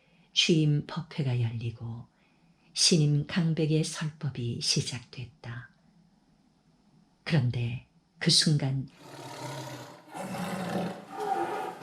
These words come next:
지축을 흔드는 포효 소리와 함께 거대한 호랑이 한 마리가 뛰어들더니 법당 문 앞에 버티고 서서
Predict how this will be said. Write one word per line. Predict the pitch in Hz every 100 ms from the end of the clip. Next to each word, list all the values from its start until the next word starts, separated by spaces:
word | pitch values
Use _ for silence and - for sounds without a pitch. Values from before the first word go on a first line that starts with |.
| - - -
지축을 | - 180 - 165 160
흔드는 | - 170 165 170 170
포효 | - 196 180
소리와 | - 180 175 156
함께 | 170 156 - 151 143 - - - - - -
거대한 | 180 175 175 165 180
호랑이 | - 220 208 190
한 | 185 190
마리가 | 190 185 185 185
뛰어들더니 | 208 214 208 202 180 139 143 180 - - - - - - -
법당 | 202 - 190 190
문 | 214 214
앞에 | 220 220 220
버티고 | - 214 - - 143
서서 | - - - 120 123